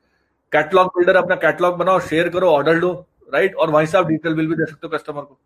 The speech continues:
वो डिजिटल बिल पे एडवर्टाइज भी कर सकते हो। और हमने अभी प्रीमियम वर्जन लॉन्च किया, अब वेब, मोबाइल से डिजिटल शोरूम में, मोबाइल से ही आप within fifteen minutes अपनी पूरी वेबसाइट बना सकते हो, जिसके अंदर आपको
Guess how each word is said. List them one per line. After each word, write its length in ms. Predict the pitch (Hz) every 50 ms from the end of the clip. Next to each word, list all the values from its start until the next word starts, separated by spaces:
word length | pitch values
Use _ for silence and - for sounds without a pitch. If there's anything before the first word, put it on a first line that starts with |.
| _ _ _ _ _ _ _ _ _ _ _ _ _ _ _ _ _ _ _ -
वो 80 | 185 175
डिजिटल 300 | 170 175 185 180 196 190
बिल 120 | 190 185
पे 120 | 180 185
एडवर्टाइज 320 | 165 160 156 156 160 160 160
भी 100 | 175 165
कर 80 | 170
सकते 260 | 139 156 156 160 160 151
हो। 140 | 139 - _ _ _ _ _ _ _ _ _ _ _ _ _ _ _ _ _ _ _ _ _ _ _ _ _ _ _ _ _
और 120 | 147 165 175
हमने 200 | 180 190 202 202
अभी 120 | 196 202
प्रीमियम 320 | - - 180 180 196 196
वर्जन 180 | 190 190 185 190
लॉन्च 240 | 185 185 180 165 190
किया, 240 | 180 165 202 220 202
अब 220 | 202 175 165 160 165
वेब, 140 | 262 262 254 - - - _ _ -
मोबाइल 520 | 175 170 185 180 160 190 196 220 240 240
से 220 | 233 - - 240 226
डिजिटल 280 | 180 202 196 - 226
शोरूम 220 | 180 196 202 214 214
में, 80 | 208
मोबाइल 360 | 190 180 170 170 190 208 226 -
से 140 | - 240
ही 60 | 233 220
आप 180 | 202 208 196
within 200 | 190 185 220 220
fifteen 260 | 175 185 180 - 214
minutes 200 | 202 208 214 208
अपनी 160 | 208 202 214 196
पूरी 180 | 208 214 208
वेबसाइट 260 | 190 170 - 190 180
बना 140 | 170 156 143
सकते 240 | 131 - _ _ _
हो, 40 | _ _ _ _ _ _ _ _ _ _ _ _ _ _ _ _ _ _ _ _ _ _ _ _ _ _ _ _ _ _ _ _ _ _ _ _ _ _ _ _ _ _ _ _ _ _ _ _ _ _ _ _ -
जिसके 240 | 180 170 - - 196
अंदर 220 | 190 190 202 202
आपको 640 | 190 190 196 190 - 214 208 202 202 175 - - -